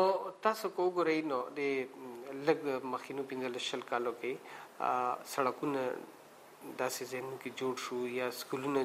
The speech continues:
جوړ شو یا خلکو ځان ته د زمیندارۍ دپاره ځمکې جوړې کړي. نو دې سره چې کوم کچه ځایونه دي یا اوبو لارې بندې شوې، خوړ چې کوم هغه ځایونو کې راځي، آه، هغه بندې شوې، یا بیا داسې وشو چې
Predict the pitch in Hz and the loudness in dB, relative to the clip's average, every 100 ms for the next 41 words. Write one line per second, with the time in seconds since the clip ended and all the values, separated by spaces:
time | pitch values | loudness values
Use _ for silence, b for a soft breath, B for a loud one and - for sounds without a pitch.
0 | 127 127 - 127 131 143 143 147 139 139 | 2 0 0 -2 2 4 4 4 6 6
1 | 147 139 135 143 - - 131 131 135 131 | 4 6 4 4 0 -6 -6 2 4 6
2 | 139 139 139 143 160 151 143 131 135 147 | 4 6 8 10 8 6 2 2 -2 -4
3 | 143 131 139 135 127 123 117 B B B | -2 4 4 4 2 0 -2 B B B
4 | - 143 226 226 214 196 160 190 185 165 | -2 4 4 8 6 6 4 2 4 4
5 | - 180 160 170 165 156 160 160 156 151 | 4 4 4 6 4 4 2 8 8 8
6 | 147 160 160 156 147 151 147 139 - 143 | 6 6 8 6 4 2 2 -2 -2 0
7 | 143 - 160 151 - - 147 143 139 135 | 0 4 4 4 -2 -2 -2 2 4 4
8 | 135 139 143 135 139 135 131 139 135 B | 4 2 2 0 2 0 0 -2 -2 B
9 | B B B - 139 139 135 143 160 160 | B B B 4 6 6 4 4 6 6
10 | 156 151 - 151 143 147 156 156 156 156 | 6 0 0 0 2 4 6 6 6 4
11 | 156 170 165 151 147 | 2 0 0 -2 0